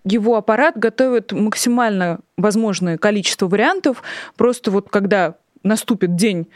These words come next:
для принятия решения, чтобы все эти варианты были на столе. Э, связан ли Путин лично, как вам кажется, а, со всей этой историей с выборами две тысячи двадцать четвертого года?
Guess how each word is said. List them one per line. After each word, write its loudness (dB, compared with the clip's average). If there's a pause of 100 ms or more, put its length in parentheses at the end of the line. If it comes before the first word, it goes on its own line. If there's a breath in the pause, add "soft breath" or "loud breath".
(280 loud breath)
для -2
принятия 0
решения, 0
чтобы 0
все 0
эти -2
варианты 0
были 0
на 0
столе. 0 (320 loud breath)
Э, -2
связан 0
ли 2
Путин 0
лично, 0
как -2
вам 0
кажется, 0 (280 loud breath)
а, 0
со 0
всей 2
этой -2
историей 0
с -6
выборами 0
две -2
тысячи -4
двадцать -2
четвертого -4
года? -4